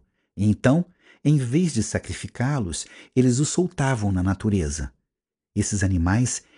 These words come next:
eram as oferendas, até que, até que o quê? Venha comigo.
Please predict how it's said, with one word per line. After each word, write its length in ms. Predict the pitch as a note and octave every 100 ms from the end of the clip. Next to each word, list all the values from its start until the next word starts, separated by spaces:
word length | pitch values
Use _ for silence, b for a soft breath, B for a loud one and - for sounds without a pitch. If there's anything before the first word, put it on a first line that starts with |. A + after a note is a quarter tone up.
| b
eram 220 | A#2 G#2+
as 140 | G#2 G#2+
oferendas, 760 | B2+ D#3 C#3+ A#2+ F2 D2+ - B B B
até 340 | G#2+ - B2 C3+
que, 480 | - E3 G#3 G#3+ _ _ _ _ _ _ _ _ _ _ _ -
até 300 | A#2 - D#3+
que 140 | -
o 40 | F3+
quê? 320 | - B2+ E2+ - _ _ _ _ _ _ _ _ _ _ _ -
Venha 200 | G2+ B2
comigo. 480 | - G2+ E2+ -